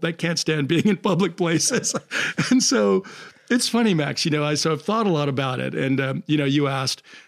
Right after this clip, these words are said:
well, let's talk about the story. There's a, there's a couple things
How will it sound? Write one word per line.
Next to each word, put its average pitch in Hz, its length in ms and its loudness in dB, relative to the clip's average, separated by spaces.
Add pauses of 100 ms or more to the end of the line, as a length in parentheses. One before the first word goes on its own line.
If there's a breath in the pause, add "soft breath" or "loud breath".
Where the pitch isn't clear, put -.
well, 165 280 0
let's 160 260 -2
talk 139 240 -4
about 131 300 -4
the 127 80 -6
story. 127 640 -2
There's 147 160 -2
a, 175 140 -4
there's 185 160 0
a 208 40 0
couple 277 260 -2
things 170 420 0